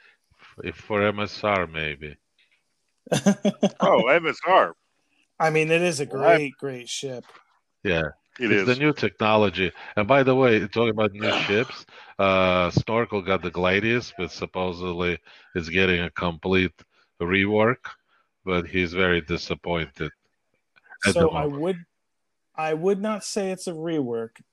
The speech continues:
Speaker 2: They said that they're bringing it to gold standard,
Speaker 1: Uh-huh.
Speaker 2: which is
Speaker 3: Yes.
Speaker 2: different. So that means, uh, up-to-date materials and a few other up-to-dates.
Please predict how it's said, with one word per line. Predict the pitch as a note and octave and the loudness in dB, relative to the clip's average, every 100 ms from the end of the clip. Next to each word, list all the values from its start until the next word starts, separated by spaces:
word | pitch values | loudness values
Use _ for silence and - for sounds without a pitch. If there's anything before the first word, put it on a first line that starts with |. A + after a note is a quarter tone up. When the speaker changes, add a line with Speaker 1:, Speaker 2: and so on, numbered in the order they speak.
| _ - | _ 2
Speaker 2:
They | D3 | 2
said | C#3 - D3+ C#3+ B2+ | 2 0 0 0 -2
that | C3+ - | -4 -4
they're | B2 | -4
bringing | B2+ D3+ D3+ D3 | -2 -2 -2 -6
it | C#3+ C3 | -6 -8
to | - | -12
gold | A#2 C#3 C3 C3+ A#2 | -6 0 2 2 0
standard, | - - - B2 A#2 A2 A#2 - _ - | -6 -6 -6 -6 -6 -8 -10 -14 _ -6
Speaker 1:
Uh-huh. | E2+ E2 D#2+ D2+ D#2 _ _ - _ - | -4 -2 -2 -4 -10 _ _ -20 _ 0
Speaker 2:
which | C3+ B2+ | 0 0
is | A#2 | -2
Speaker 3:
Yes. | - | 0
Speaker 2:
different. | D3 - A#2+ - | 0 0 -10 -8
So | - C#3 | -2 0
that | C#3 C#3+ | 0 -2
means, | C#3+ C#3 B2+ B2 - - - - - _ D3+ | -2 -2 -4 -6 -10 -12 -16 -20 -20 _ 2
uh, | C3+ | 2
up-to-date | D#3 D3+ F3 D#3 D3+ | 0 -4 -4 -2 -2
materials | C#3+ C3 D#3+ D3 C#3 C3+ B2+ B2+ B2 - _ _ | -4 -6 -2 0 0 0 0 0 -4 -12 _ _
and | C3+ B2 B2 | -14 -10 -10
a | A#2+ | -10
few | - C#3 C3+ | -2 -2 0
other | C#3 B2+ B2 | 0 0 -2
up-to-dates. | B2+ - B2+ A#2+ A#2 - - - | -4 -6 -6 -2 -4 -6 -10 -10